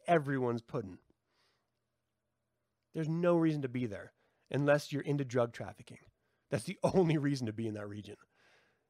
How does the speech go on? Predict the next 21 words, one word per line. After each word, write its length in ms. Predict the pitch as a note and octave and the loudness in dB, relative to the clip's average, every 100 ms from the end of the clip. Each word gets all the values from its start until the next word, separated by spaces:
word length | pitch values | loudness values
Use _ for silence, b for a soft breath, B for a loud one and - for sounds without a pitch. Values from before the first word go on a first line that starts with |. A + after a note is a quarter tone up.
| _ - | _ -2
And 140 | D3+ - | -2 0
if 220 | B3+ D4+ | 0 2
we're 180 | F#3 G3+ | 4 4
not, 480 | E3+ C4+ - A#3 - _ _ _ _ _ - | 8 8 8 2 -4 _ _ _ _ _ -6
then 200 | C3 A2+ | -6 -2
get 220 | D#3 F3+ _ | 0 0 _
that 220 | D3+ E3 - | -4 -4 -4
fuck 280 | B2+ A#2 - _ | -8 -8 -10 _
out. 360 | A2 F#2+ - - _ _ _ _ _ _ _ _ _ _ _ _ _ _ _ _ _ _ B B B B B | -8 -8 -10 -20 _ _ _ _ _ _ _ _ _ _ _ _ _ _ _ _ _ _ B B B B B
So, 340 | - G3+ F3+ - b b b b | 2 8 8 8 b b b b
what 120 | G2 C3 | -12 -8
do 60 | |
you 60 | B2 | -4
guys 180 | B2 A#2 | -4 -4
think 240 | - A#2 | -12 -16
here? 200 | G#2 A#2 b b b b - | -18 -20 b b b b -16
Let 100 | A2+ | -14
me 80 | |
scroll 300 | G#2+ - B2+ | -12 -10 -8
back 300 | A2 G#2+ A2+ | -8 -10 2
up. 240 | F#3 F#3 | 2 2